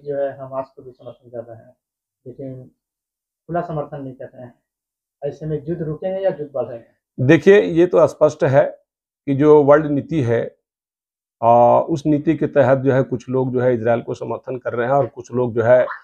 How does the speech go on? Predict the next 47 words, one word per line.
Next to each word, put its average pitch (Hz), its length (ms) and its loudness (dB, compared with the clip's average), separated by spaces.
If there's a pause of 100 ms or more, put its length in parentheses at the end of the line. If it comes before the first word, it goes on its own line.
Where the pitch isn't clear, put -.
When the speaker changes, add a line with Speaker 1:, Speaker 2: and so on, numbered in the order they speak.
(300)
Speaker 2:
हमास 127 380 2
और 120 180 2
फिलिस्तीन 123 480 -8
को 113 100 -8
समर्थन 107 440 -10
कर 101 160 -10
रहे 95 300 -8
हैं। 90 140 -10 (500)
लेकिन 196 300 4
मैं 196 480 4 (340)
यही 165 240 0
चाहता 147 360 2
हूं 151 280 0 (380)
और 151 140 4
देश 196 300 6
के 196 100 0
अमन 170 220 2
पसंद 156 380 -4
लोग 151 200 -2
यही 147 180 -2
चाहते 135 340 0
हैं 131 240 0 (480)
कि 151 80 -4
किसी 190 340 0
भी 202 100 6
प्रकार 160 460 4
मुल्क 156 420 0
के 104 220 -8 (440)
या 165 120 4
पूरे 175 280 4
दुनिया 175 400 4
में 185 160 0
किसी 196 260 -2
भी 214 100 4
मुल्क 175 280 0
में 170 320 2 (300)
इस 160 160 -8
तरह 156 140 6
का 147 140 4
मानव 143 380 6
नरसंहार 139 540 0
युद्ध 131 180 -4
के 135 100 -4
नाम 123 220 -4
पर 120 140 -2
नहीं 123 260 2
हो। 170 300 0